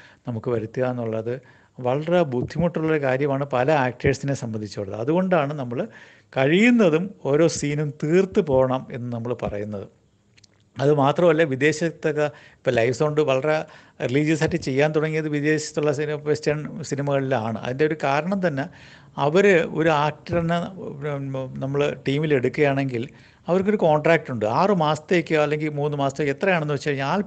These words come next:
പീരീഡിലേക്ക് അവർക്ക് വേറെ ഒരു വർക്കും ചെയ്യാൻ പാടില്ല. അവർ ഷൂട്ട് ചെയ്യുന്നുണ്ടോ ഇല്ലയോ എന്നുള്ളതൊന്നും, ഉം, കാര്യമല്ല.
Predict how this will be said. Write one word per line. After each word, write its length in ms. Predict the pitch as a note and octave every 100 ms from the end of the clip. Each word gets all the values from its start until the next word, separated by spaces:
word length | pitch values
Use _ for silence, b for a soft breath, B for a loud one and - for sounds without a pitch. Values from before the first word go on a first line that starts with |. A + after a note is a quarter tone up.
| D3+
പീരീഡിലേക്ക് 640 | C#3 D#3 D#3+ D3+ C3+ C#3+ - B B B
അവർക്ക് 180 | F#3 F#3
വേറെ 260 | E3+ G3
ഒരു 180 | G#3 G3
വർക്കും 380 | G#3 D#3+ - F#3+
ചെയ്യാൻ 320 | D3 C#3+ E3+
പാടില്ല. 380 | C3 G#2 G2 F#2 - -
അവർ 280 | B2+ E3+ F3 - F3
ഷൂട്ട് 280 | - D3 D3+
ചെയ്യുന്നുണ്ടോ 460 | G#3+ G3+ G3 F3 F3+
ഇല്ലയോ 220 | D3+ E3+
എന്നുള്ളതൊന്നും, 600 | E3 D#3 D3+ D3 C#3 - -
ഉം, 220 | - C3 A#2+
കാര്യമല്ല. 520 | B2+ C3 C3 A#2 -